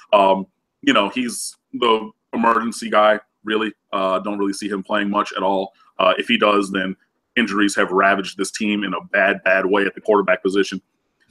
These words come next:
Uh, Jack Allison, a four-star recruit, has a, he's the one on the roster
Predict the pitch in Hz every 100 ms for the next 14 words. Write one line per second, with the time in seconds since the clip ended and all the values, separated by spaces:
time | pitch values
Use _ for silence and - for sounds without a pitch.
0 | _ - 95 98 110 107 117 113 113 113
1 | 107 98 _ - 101 - 120 113 113 104
2 | 104 - 120 117 110 110 98 98 92 _
3 | _ _ - 247 254 143 131 135 123 110
4 | 107 107 110 98 - 87 82